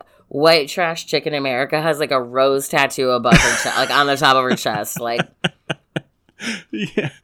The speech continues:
Speaker 2: you're not wrong.
Speaker 1: I'm not wrong. Like, that is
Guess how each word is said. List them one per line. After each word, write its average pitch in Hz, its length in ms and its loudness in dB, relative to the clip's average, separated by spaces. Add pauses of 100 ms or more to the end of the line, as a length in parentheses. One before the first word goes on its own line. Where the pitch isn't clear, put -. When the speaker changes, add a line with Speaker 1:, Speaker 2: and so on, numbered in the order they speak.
(360)
Speaker 2:
you're 156 180 0
not 135 200 0
wrong. 92 460 -4 (180)
Speaker 1:
I'm 190 140 -2
not 170 240 2
wrong. 135 340 2
Like, 131 280 0
that 139 200 -2
is 131 320 -6